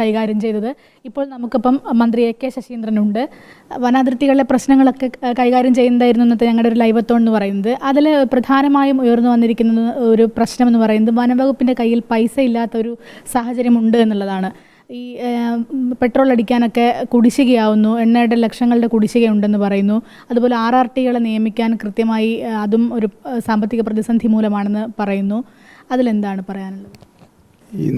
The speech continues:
Speaker 2: നേരത്തെ വ-, കേരളത്തിൽ വന്യജീവികളുടെ അക്രമവും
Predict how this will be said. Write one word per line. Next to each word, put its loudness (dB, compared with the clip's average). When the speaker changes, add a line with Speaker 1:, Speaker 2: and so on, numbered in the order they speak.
Speaker 2:
നേരത്തെ 2
വ-, -10
കേരളത്തിൽ 0
വന്യജീവികളുടെ 0
അക്രമവും -10